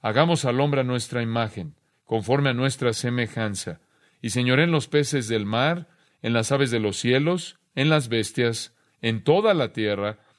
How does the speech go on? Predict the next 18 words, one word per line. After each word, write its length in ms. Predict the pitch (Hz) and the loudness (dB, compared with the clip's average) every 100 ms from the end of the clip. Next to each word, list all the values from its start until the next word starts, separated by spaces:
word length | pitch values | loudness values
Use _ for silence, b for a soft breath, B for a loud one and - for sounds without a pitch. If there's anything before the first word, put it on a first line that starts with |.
| _ | _
y 140 | 123 | -2
en 160 | 120 107 | -2 0
todo 260 | 165 190 | 0 2
animal 420 | 202 160 123 135 143 | 0 0 0 0 0
que 140 | 131 | -2
se 140 | - | -2
arrastra 400 | 104 113 117 120 | -2 -2 -2 -4
sobre 300 | 110 110 104 | -4 -2 -2
la 200 | 101 101 | -2 -4
tierra". 380 | - 104 90 82 _ _ _ _ _ _ _ _ | -2 -2 -2 -8 _ _ _ _ _ _ _ _
Y 100 | 107 | -10
creó 320 | 90 113 120 | -2 2 2
Dios 260 | 131 131 - | 2 0 0
al 180 | 110 113 | -2 0
hombre 260 | 120 113 | 0 0
a 40 | 110 | -2
su 140 | - | -2
imagen. 540 | 110 107 107 87 85 | -4 -2 -4 -6 -12